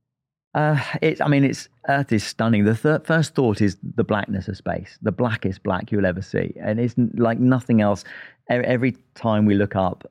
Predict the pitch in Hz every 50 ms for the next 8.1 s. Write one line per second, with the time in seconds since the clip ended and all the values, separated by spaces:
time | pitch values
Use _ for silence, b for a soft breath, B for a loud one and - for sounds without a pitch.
0 | _ - 98 95 90 95 95 90 90 101 95 - - 101 98 90 - 98 95 92
1 | 90 - - - - 90 85 87 85 82 80 90 87 - - - 101 95 92 98
2 | 95 95 98 98 95 - 98 87 90 87 92 90 - - - 95 - - 110 -
3 | - 90 92 95 - 113 113 101 98 101 95 - 98 98 95 92 98 - - -
4 | 92 85 82 85 85 85 B B B B B B _ - 98 95 92 101 95 -
5 | 113 104 95 - - 104 104 101 101 104 - - 107 113 117 120 127 123 139 -
6 | - 98 95 92 95 95 98 101 95 90 - 107 101 101 98 - - - 98 98
7 | 95 92 - - 101 95 - - 104 98 - - 110 110 110 110 107 - - 98
8 | 95 92